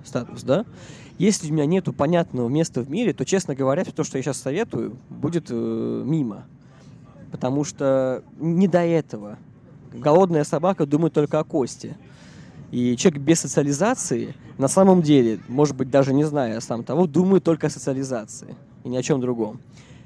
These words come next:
О том, чтобы получить нормальное, понятное место в мире, которое даст тебе чёткие, м, ориентиры. Поэтому первый шаг основной, м, на сегодня для многих людей, я думаю, это социализироваться.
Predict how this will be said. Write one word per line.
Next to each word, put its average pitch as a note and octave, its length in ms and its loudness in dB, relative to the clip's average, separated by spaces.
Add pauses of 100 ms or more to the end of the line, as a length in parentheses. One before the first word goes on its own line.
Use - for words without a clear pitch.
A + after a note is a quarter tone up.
(140)
О B2+ 80 -6
том, G3 160 6
чтобы D3+ 180 4
получить C3+ 360 2
нормальное, D3 560 0
понятное C3 500 -4
место C3 320 -4
в B2+ 80 -10
мире, A#2 340 -4 (200)
которое C#3+ 240 -2
даст D#3 260 -2
тебе A#2+ 160 -6
чёткие, C3 460 -2 (140)
м, A2 420 -10
ориентиры. B2 560 -4 (560)
Поэтому C3+ 320 0
первый A3+ 340 4
шаг C#3 260 2
основной, C3 560 -4 (180)
м, A#2 300 -4 (200)
на C3+ 80 2
сегодня D3 320 4
для C#3 140 2
многих D3 320 0
людей, C3+ 240 -2
я F#3 100 0
думаю, G#2+ 280 -6
это C#3 160 -8
социализироваться. C3 1200 -2